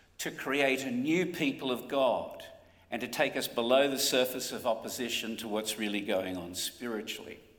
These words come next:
See, this is the way of Jesus. He never hits his head on a brick wall. If people reject and oppose, Jesus keeps moving and finds people who will hear him and do the will of God.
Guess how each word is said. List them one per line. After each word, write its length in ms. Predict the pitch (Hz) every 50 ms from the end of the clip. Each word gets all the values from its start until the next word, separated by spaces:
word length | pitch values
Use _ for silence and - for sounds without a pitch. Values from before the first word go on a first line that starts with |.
| - - -
See, 60 | -
this 220 | 123 160 196 - -
is 100 | 180 -
the 100 | 165 147
way 220 | 139 135 131 123
of 120 | 113 - -
Jesus. 640 | 117 107 95 95 - - - - - - - - - - - - - - - _ _ _ _ _ _ _ _ _ - - - - - - - - -
He 80 | 131
never 300 | 131 165 196 220 214 208
hits 240 | - 175 175 170 -
his 180 | - 160 139 -
head 320 | - - 139 135 131 131
on 220 | - - 117 120 117
a 40 |
brick 280 | 107 - 117 120 110 - - -
wall. 440 | 110 107 101 95 87 80 - - - - - - _ _ _ _ _ _ _ _ _ _ _ _ _ _ _ _ _ _ _ _ _ _ - - - - - - - -
If 240 | 151 160 156 -
people 320 | - 190 185 - - 156 127
reject 680 | 123 113 - - 151 - 185 - - - - - - - - - -
and 140 | 135 120 107
oppose, 840 | 120 117 - - - 147 151 156 156 160 156 143 - - - - - - - - - - _ _ -
Jesus 380 | - 127 127 120 123 117 -
keeps 360 | - - - 104 - - -
moving 600 | - 123 123 117 113 117 117 123 - - - - - - - - - - - _ _ _ _ -
and 240 | - 113 110 117 -
finds 400 | - 143 139 143 143 139 135 -
people 380 | - - 156 139 - - 131
who 100 | 113 120
will 280 | 120 131 185 196 185 156
hear 340 | - - - 120 117 113 113
him 260 | 113 123 110 110 -
and 200 | - 104 98 95
do 200 | 110 123 123 123
the 140 | 117 120 104
will 200 | 98 123 135 139
of 160 | 135 135 -
God. 500 | - 107 95 87 80 78 - - - -